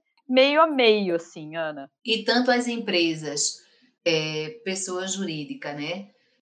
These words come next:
Speaker 2: procuram vocês para realizar processos seletivos, como também as pessoas físicas,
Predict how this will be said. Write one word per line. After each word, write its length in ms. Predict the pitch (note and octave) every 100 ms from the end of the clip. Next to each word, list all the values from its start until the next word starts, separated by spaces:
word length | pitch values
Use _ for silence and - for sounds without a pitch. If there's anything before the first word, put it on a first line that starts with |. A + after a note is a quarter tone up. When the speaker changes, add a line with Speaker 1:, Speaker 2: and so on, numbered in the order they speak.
| _
Speaker 2:
procuram 580 | - G3 G3 F#3+ F#3 F3+
vocês 800 | F3 F3+ - E3+ D3+ D3 - - -
para 300 | F3+ G3 G#3
realizar 520 | G#3 F#3 F#3 F3 D#3
processos 500 | E3+ F3 D#3 D#3 -
seletivos, 640 | E3+ F#3+ G3 A3+ A#3+ B3+
como 300 | - C4+ D4
também 280 | C#4+ B3+ B3
as 100 | B3+
pessoas 460 | B3+ C4 B3 C4
físicas, 920 | - A3 F3 D#3+ D#3+ C#3+ C#3 - -